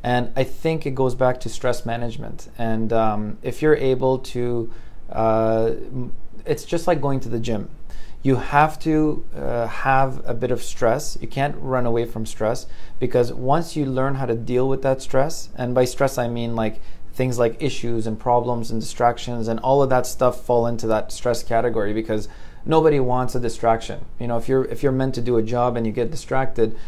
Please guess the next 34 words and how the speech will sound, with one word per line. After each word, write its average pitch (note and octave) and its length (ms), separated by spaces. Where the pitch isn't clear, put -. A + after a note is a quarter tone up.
nobody's D3 340
planning B2+ 400
for A#2 140
that A2+ 140
distraction. A2+ 420
That's A2+ 160
why A#2+ 80
it's A2 100
called B2 320
a A2+ 40
distraction. G#2+ 560
Um, A2+ 340
and B2 100
a B2 60
distraction C#3+ 600
becomes B2 300
stress, - 400
because A#2 420
now A#2 180
you're A2+ 160
like, A2+ 240
"Oh, C3 120
I A2+ 80
gotta A#2 160
get A2+ 180
this - 140
done, B2 280
but A2 100
now A2+ 140
I A2 60
have A2 200
this." A#2+ 320
Like, G#2+ 160
so C#3 420